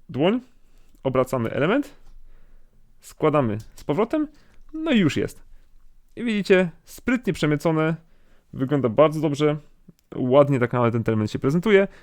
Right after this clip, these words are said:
Jeżeli miałby składać Kappa do kupy, to może spokojnie to zrobić bez żadnego wysiłku. I spójrzmy na drugie akcesorium. To jest schowane z kolei w drugiej ręce i otwieramy ją w taki sam sposób. I po otwarciu jej otrzymamy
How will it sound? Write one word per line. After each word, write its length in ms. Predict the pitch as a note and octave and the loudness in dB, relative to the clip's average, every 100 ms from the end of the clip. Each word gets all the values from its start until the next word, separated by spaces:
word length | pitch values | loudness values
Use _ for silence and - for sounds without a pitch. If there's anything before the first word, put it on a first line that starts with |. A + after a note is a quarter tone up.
| - | -10
Jeżeli 300 | - G3 F3+ | 0 2 4
miałby 220 | D#3 C3 C3+ | 2 2 -2
składać 400 | - C#3 C3 - | -2 0 0 0
Kappa 340 | C3 B2 A#2 - | -2 0 -2 -2
do 120 | A#2 A#2 | -8 -4
kupy, 280 | D3+ C3+ | 0 0
to 180 | B2 A2 - - | 2 2 0 0
może 200 | A#2+ A#2+ | 2 2
spokojnie 460 | - - A#2 A2+ | 0 2 4 4
to 120 | - G#2+ | 2 2
zrobić 440 | B2+ A#2+ A#2 - - - - - | 4 4 -2 -6 -20 -20 -20 -12
bez 420 | A2+ A#2 C3 - B2 | -2 4 4 2 -2
żadnego 420 | A#2 G#2 A2 A2 | -2 2 2 2
wysiłku. 440 | G#2+ - A2 - - | 0 -2 -4 -6 -10
I 80 | - | -8
spójrzmy 300 | - D3 G#2+ | -4 0 0
na 80 | G#2 | 0
drugie 600 | G#2 G#2+ D#3 F3 G3 F3+ - - | -4 0 2 4 2 0 -10 -12
akcesorium. 560 | D#3+ F#3+ - F#3+ A3 A3+ - - - - - | -6 -4 0 0 0 -2 -8 -20 -20 -20 0
To 80 | F3+ | 4
jest 160 | E3 - | 4 2
schowane 300 | C3 C3 B2 | 0 2 2
z 60 | |
kolei 220 | - G#2+ | 0 0
w 40 | G#2 | 0
drugiej 260 | D3+ F3+ | 0 2
ręce 360 | F#3+ F#3 F#3+ F#3+ - - - - | 2 2 0 0 -4 -12 -12 -8
i 260 | B2 B2+ - | -2 -2 -2
otwieramy 300 | B2+ D#3+ C#3 | -2 2 2
ją 80 | A2+ | 0
w 60 | |
taki 220 | - G#3+ A3 | 0 -2 0
sam 120 | G#3 | -2
sposób. 420 | - F#3+ G3 - _ _ - - - - - - - - - | -2 -2 -2 -4 _ _ -20 -20 -20 -20 -20 -20 -20 -20 -10
I 80 | D3 | 0
po 100 | D#3+ | 2
otwarciu 420 | C#3+ D#3+ E3 F3 | 2 2 0 0
jej 260 | D#3+ D#3 E3 - - _ - - | 2 0 -2 -12 -20 _ -20 -10
otrzymamy 520 | C3+ - C#3 C3 C3 | -10 -6 -4 -2 -4